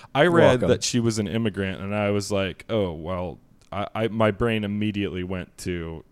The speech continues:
Speaker 1: you know, Nigeria. And how, how subtly dishonest. <laughs>
Speaker 2: Yeah, yeah. It's one of those things where it's like, technically, yes, uh, that's correct,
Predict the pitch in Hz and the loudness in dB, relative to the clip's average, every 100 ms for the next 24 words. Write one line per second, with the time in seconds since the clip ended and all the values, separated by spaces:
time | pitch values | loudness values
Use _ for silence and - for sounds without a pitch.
0 | - 95 82 76 78 _ _ _ _ _ | -12 -10 -8 -12 -14 _ _ _ _ _
1 | _ _ _ _ - 107 95 95 90 82 | _ _ _ _ -8 -4 -4 -4 -8 -8
2 | 71 50 - _ _ - _ _ _ - | -12 -14 -16 _ _ -20 _ _ _ -8
3 | 104 95 95 87 - - _ _ _ _ | -4 -2 -2 -8 -14 -20 _ _ _ _
4 | _ _ - _ _ _ _ _ _ _ | _ _ -20 _ _ _ _ _ _ _
5 | - - 156 175 - - 147 151 165 - | -8 4 4 4 0 -8 2 4 2 0
6 | - 143 135 120 104 95 101 95 78 117 | 0 2 2 2 0 -2 -4 -4 -2 0
7 | 131 - - - _ _ 113 113 101 90 | 0 0 -6 -12 _ _ 0 2 2 -2
8 | 101 120 101 101 120 160 143 123 113 127 | 0 2 2 0 -2 0 4 4 2 0
9 | 113 101 110 104 98 107 - - - _ | -2 -2 -2 -2 -2 -4 -6 -16 -20 _
10 | _ - _ - 143 127 120 117 104 92 | _ -20 _ -8 -6 -6 -4 -4 -4 -4
11 | 113 196 - - - _ _ _ - 92 | -2 -2 -4 -12 -14 _ _ _ -10 -2
12 | 98 98 98 101 - 101 - - 104 139 | 0 2 2 0 -4 -4 -4 -4 2 4
13 | 196 - - | 4 -2 -18